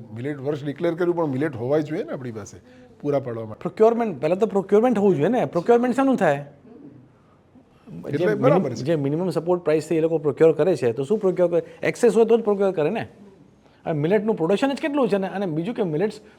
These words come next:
Speaker 2: પ્રોડ્યુસિંગ સ્ટેટ્સ જ કેટલા છે, મને કહો. સ્ટેટ્સ લિમિટેડ છે અને એનું
Speaker 1: એટલે એ રીતે
Speaker 2: પ્રોડક્શન,
Speaker 1: તમારે પ્રિસાઇઝ જવાબ
Speaker 2: એનું પ્રોડક્શન બી નથી, બરાબર?
Speaker 1: આ તો આપણે એને પ્રોત્સાહન આપી રહ્યા છીએ કે એક લોકોની જાગૃતિ વધે એના માટે. બાકી કંઈ એથી કંઈ પૂરું પાડવું એ કંઈ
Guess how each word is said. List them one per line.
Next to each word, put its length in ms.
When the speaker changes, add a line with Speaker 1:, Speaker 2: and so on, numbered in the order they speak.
Speaker 2:
પ્રોડ્યુસિંગ 340
સ્ટેટ્સ 320
જ 100
કેટલા 280
છે, 120
મને 180
કહો. 280
સ્ટેટ્સ 340
લિમિટેડ 360
છે 120
અને 180
એનું 120
Speaker 1:
એટલે 120
એ 40
રીતે 140
Speaker 2:
પ્રોડક્શન, 200
Speaker 1:
તમારે 160
પ્રિસાઇઝ 420
જવાબ 220
Speaker 2:
એનું 140
પ્રોડક્શન 420
બી 60
નથી, 280
બરાબર? 360
Speaker 1:
આ 120
તો 140
આપણે 180
એને 120
પ્રોત્સાહન 500
આપી 220
રહ્યા 200
છીએ 140
કે 120
એક 100
લોકોની 300
જાગૃતિ 420
વધે 220
એના 180
માટે. 280
બાકી 200
કંઈ 140
એથી 200
કંઈ 100
પૂરું 380
પાડવું 280
એ 80
કંઈ 160